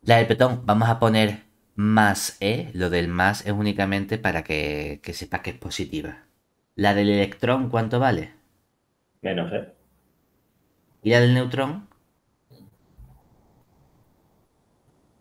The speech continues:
Speaker 1: Cero E, ¿de acuerdo? Que sería cero por E, o sea, cero, ¿no? Pero lo ponemos así para que veamos que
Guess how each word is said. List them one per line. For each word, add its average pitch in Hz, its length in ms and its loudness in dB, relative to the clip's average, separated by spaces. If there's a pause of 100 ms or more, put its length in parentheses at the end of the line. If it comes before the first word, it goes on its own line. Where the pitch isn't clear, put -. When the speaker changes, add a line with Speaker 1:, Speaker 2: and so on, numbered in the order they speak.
(180)
Speaker 1:
Cero 87 340 -2
E, - 220 -12 (360)
¿de - 60 -20
acuerdo? 110 360 -10 (1160)
Que - 120 -18
sería 80 220 -8
cero 95 460 -4
por 85 280 -2
E, 104 280 -6
o - 40 -20
sea, - 200 -16 (160)
cero, 85 260 -2
¿no? 113 160 -6
Pero 90 120 -2
lo 87 120 -2
ponemos 107 260 0
así 123 220 2
para 135 160 0
que 101 100 0
veamos 101 340 2
que 90 200 -8